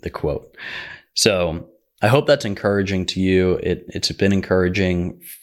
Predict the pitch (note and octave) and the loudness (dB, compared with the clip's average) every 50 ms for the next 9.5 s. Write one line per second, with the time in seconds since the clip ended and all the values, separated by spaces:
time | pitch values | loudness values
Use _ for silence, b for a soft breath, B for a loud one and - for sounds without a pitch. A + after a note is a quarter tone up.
0 | - - F2+ F2 E2+ E2 D#2+ D#2 D#2+ E2 - - - G2 G2 G2 G2+ G2+ G2 F#2+ | -8 -4 -2 0 0 0 0 -2 -4 -4 -8 -6 -2 2 4 4 4 6 4 4
1 | F#2 F#2 - - F2 F2 E2+ F2+ F#2 F#2 F2+ F2+ - - - - - B B B | 2 2 0 -2 -2 0 2 4 4 4 2 0 -2 -4 -8 -10 -10 B B B
2 | B B B B B B B - - F#2 F2 E2 E2 E2 E2+ F2 F2 F2+ F2 E2 | B B B B B B B -6 -4 -2 -2 0 0 0 0 2 2 2 2 0
3 | C#2 C2+ B1+ - A#1+ D#2 F#2+ F2+ F2+ E2+ F2+ F#2+ F#2 - F#2 F2 F2 E2+ E2 E2+ | -2 -4 -8 -8 -4 -2 0 0 2 4 2 2 2 0 0 0 0 0 0 0
4 | F2 F2 F2 F2 E2+ F2 F2 F2 - - F2 - - E2+ E2+ - - - - F2 | 0 0 2 2 2 2 0 0 -2 -8 -8 -4 -4 -4 -4 -4 -4 -4 -2 0
5 | F2 F2 F2 E2+ E2+ E2+ D#2+ E2 F2 E2 D#2+ D#2+ - - E2 F2 F#2 F2 D#2+ F2+ | 0 0 0 0 0 0 -2 -2 -2 -4 -4 -4 -6 -6 -4 -2 -2 -2 0 -2
6 | F2 F2 F2 - F2+ E2+ - - - F#2 F2+ E2+ E2 E2 D#2+ - - B B B | -2 -2 -4 -6 -6 -8 -6 -2 0 2 2 2 0 0 -2 -4 -6 B B B
7 | B B B B B B B _ _ - G#2 G#2+ G2+ F#2 F2+ G2 A2 A2 - G#2 | B B B B B B B _ _ 0 2 2 2 4 2 2 2 2 0 0
8 | G2 F2+ F2+ F2+ F2 F2+ F2 F2+ F2+ E2+ F#2 E2 E2 - - - - G2+ G#2+ - | 0 0 0 0 2 2 2 2 0 0 -2 -4 -4 -6 -4 -2 0 0 0 0
9 | - F2 D2+ D2 D2 D2 D#2 E2 G2 | -2 -2 -4 -4 -4 -6 -8 -10 -12